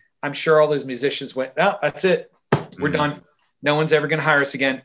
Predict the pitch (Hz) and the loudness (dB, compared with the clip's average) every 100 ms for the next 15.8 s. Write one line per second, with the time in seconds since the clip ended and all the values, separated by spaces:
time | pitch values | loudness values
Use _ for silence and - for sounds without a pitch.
0 | 90 90 85 85 82 82 85 85 87 85 | -4 -2 -2 -2 -4 -4 -6 -4 -2 -2
1 | - 170 175 160 165 160 151 160 165 156 | -2 -2 -2 0 -2 -2 0 0 2 0
2 | - 170 165 - 180 147 143 151 175 160 | 2 2 2 0 0 2 2 2 2 2
3 | 139 123 110 120 160 202 220 233 - _ | 0 0 -2 -4 2 6 6 4 0 _
4 | _ 143 139 156 160 165 165 170 160 151 | _ -4 0 2 0 -2 -2 -2 -4 2
5 | 151 180 196 147 135 151 170 165 165 185 | 2 2 0 2 2 4 4 2 -2 -2
6 | 175 185 185 208 220 - _ _ 143 143 | -4 0 0 0 -2 -8 _ _ -2 0
7 | 131 110 110 147 196 - 262 285 - - | 0 -2 0 0 2 2 0 0 -4 -8
8 | - _ _ _ 180 190 170 160 143 135 | -12 _ _ _ 4 6 6 6 6 2
9 | - _ _ 226 - 269 277 277 339 285 | -4 _ _ -4 2 2 2 2 4 6
10 | 143 - - 185 202 220 254 269 294 - | 4 2 -2 0 2 0 -2 -4 -6 -2
11 | 165 156 - 147 165 156 127 143 135 131 | -2 -2 -4 0 2 2 2 -2 -2 -4
12 | 123 104 113 156 220 247 294 220 233 240 | -4 -6 -4 4 6 6 4 0 0 0
13 | 202 247 233 196 226 190 196 226 - 220 | 0 0 0 0 0 0 2 0 2 2
14 | 247 214 208 - 269 311 147 123 - 123 | 2 0 -2 -4 -4 0 0 -2 -4 -8
15 | 117 160 294 311 196 233 339 101 | -4 -2 -2 -4 -2 -2 0 -6